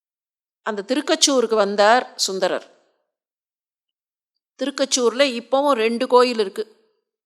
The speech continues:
முதல்ல போனோம்னா பிளெயின்ஸ்ல ஒரு கோயில், கொஞ்சம் அங்க ஒரு குன்று மாதிரி இருக்கும், ஒசரத்துல ஒரு கோயில் இருக்கு.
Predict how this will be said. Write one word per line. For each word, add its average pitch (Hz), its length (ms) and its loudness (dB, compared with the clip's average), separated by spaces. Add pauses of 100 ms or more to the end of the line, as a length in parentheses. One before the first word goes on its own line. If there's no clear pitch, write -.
(1300)
முதல்ல 247 400 -2
போனோம்னா 214 420 -2 (180)
பிளெயின்ஸ்ல 254 640 0
ஒரு 233 180 0
கோயில், 208 420 -6
கொஞ்சம் 277 460 -2
அங்க 208 540 -2
ஒரு 214 180 -8
குன்று 247 320 -6
மாதிரி 226 360 2
இருக்கும், 220 400 -4
ஒசரத்துல 226 380 -4
ஒரு 226 180 -4
கோயில் 180 300 -6
இருக்கு. - 420 -18